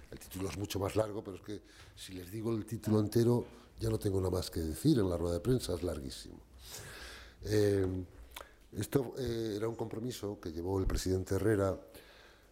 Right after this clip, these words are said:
en su discurso de investidura de hace, dentro de poco, hará cuatro años. Sabe-, saben ustedes, algunos que siguieron,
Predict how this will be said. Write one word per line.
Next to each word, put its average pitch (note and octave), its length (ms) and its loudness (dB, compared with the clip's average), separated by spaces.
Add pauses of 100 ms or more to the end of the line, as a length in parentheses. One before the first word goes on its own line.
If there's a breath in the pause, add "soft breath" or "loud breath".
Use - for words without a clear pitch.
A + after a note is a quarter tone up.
en F#2+ 180 -2
su - 160 -4
discurso E2+ 640 0
de D#2 140 0
investidura G#2 720 2 (140)
de D2 160 -6
hace, D2 580 -4 (520)
dentro F2+ 340 -2
de E2 60 0
poco, G#2+ 260 0
hará F2 100 -2
cuatro F2+ 320 -4
años. A2 400 -4 (1000 loud breath)
Sabe-, - 440 -4
saben G2+ 420 0
ustedes, G2 480 -2
algunos F#2+ 400 -8
que - 140 -16
siguieron, F#2 600 -10